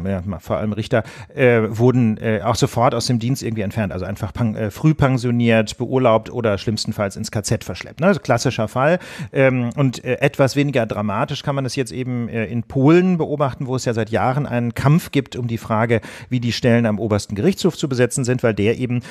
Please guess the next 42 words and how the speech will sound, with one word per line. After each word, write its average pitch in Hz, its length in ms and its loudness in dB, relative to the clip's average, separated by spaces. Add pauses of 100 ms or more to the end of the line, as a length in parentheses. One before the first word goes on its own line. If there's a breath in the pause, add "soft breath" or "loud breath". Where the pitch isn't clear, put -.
(180 loud breath)
der 110 100 2
peace-Regierung 131 880 0 (680)
und 139 200 -2
einige 131 240 2
Male 110 260 -2
in 123 100 -4
den 165 120 2
Arm 156 240 4
gefallen 104 320 -2
ist. - 100 -12
Und 123 140 -10 (300 loud breath)
das 160 180 2
ist - 160 0
genau 139 240 4
auch 131 160 -2
die 151 160 -6
Drohung 147 340 2
der 143 80 4
Demokraten. 113 540 -4
Also 107 180 -4
wenn 127 80 -4
es 131 100 -6
jetzt 131 200 -4
Donald 123 260 0
Trump 160 320 2
noch, 131 320 -4
ähm, 123 460 -2
gewinnen 165 420 4
könnt-, 185 380 2
äh, 139 260 0
ge-, 127 140 -2
gelingen 147 400 4
sollte, 175 680 0
ähm, 147 360 -2
sein, 120 260 0
diesen 123 220 -4
Platz 127 260 -2
von 123 160 -4
Ruth 123 220 -2
Bader 110 240 0
Ginsburg 110 360 -6
nachzubesetzen, 127 680 -2